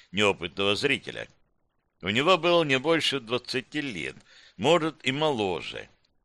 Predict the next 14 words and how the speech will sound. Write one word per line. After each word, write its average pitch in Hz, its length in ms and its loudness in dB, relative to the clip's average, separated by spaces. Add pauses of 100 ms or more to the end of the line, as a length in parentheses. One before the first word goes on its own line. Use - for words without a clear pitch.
(220)
Но 110 200 4
вот 107 240 4
выглядел 123 920 0
он. 78 360 0 (1080)
«Ох, 131 500 4
и 113 80 0
досталось 127 720 2
же 101 180 -8
тебе!» — 82 600 -4 (400)
присвистнул 107 580 0
я 117 220 6
про 92 160 -8
себя, 98 460 4
увидев 101 580 -4